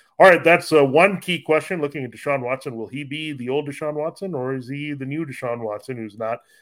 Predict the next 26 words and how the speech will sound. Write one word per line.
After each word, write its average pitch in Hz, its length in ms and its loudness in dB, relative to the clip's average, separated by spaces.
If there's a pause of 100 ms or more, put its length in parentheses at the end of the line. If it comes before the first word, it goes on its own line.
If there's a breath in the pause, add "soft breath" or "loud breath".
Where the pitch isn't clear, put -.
(140 soft breath)
great 131 200 -2
for 123 140 -12
fantasy 120 400 -6
football 131 400 -6
as 113 300 -6
great? 156 340 -4 (320 soft breath)
We'll 120 140 -6
see 127 200 -4
how 120 160 0
that 117 220 -4
plays 123 300 -6
out, 135 260 -2
but 120 160 -6
not 120 240 -8
feeling 123 260 -8
it 113 140 -12
there. 135 160 -2
Nick 156 240 -2
Chubb, 196 400 4
however, 147 260 2
we 135 220 -2
are 151 200 0
feeling 139 340 -6
with 120 120 -8
the 113 60 -20
ceiling 135 380 -8